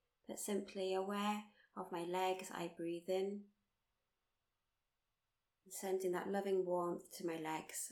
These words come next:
I breathe out. Imagine, sense, visualise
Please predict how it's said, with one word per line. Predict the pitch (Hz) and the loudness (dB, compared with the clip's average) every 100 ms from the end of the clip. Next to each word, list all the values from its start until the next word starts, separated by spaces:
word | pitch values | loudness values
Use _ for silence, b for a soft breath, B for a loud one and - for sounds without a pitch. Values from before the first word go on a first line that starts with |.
| - | -2
I | 170 | -2
breathe | 170 170 165 | 0 -2 0
out. | 151 156 156 - _ _ _ _ _ _ _ _ _ _ _ _ _ _ _ _ - | -2 -2 -4 -12 _ _ _ _ _ _ _ _ _ _ _ _ _ _ _ _ -6
Imagine, | 175 185 175 175 | -4 -2 2 2
sense, | 175 175 175 180 - - | 2 2 2 0 -2 -4
visualise | 165 165 165 165 160 165 - | -2 0 0 0 0 -4 -8